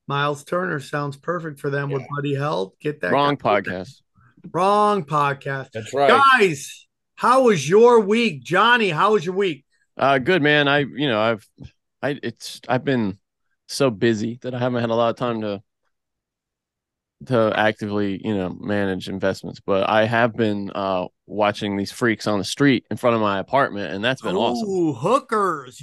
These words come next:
Speaker 3: A lot of good. No,
Speaker 1: Yeah.
Speaker 3: well, I'm thinking of all these, how they look like hookers, you would think. Yeah, but, uh,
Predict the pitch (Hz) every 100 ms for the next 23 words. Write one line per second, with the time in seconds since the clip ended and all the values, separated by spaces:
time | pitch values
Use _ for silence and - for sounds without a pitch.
0 | 151 117 143 139 110 139 127 156 160 160
1 | 156 180 160 139 147 147 131 139 113 117
2 | 123 185 98 78 90 - 90 107 117 92
3 | 135 151 - 117 78 - 98 101 110 107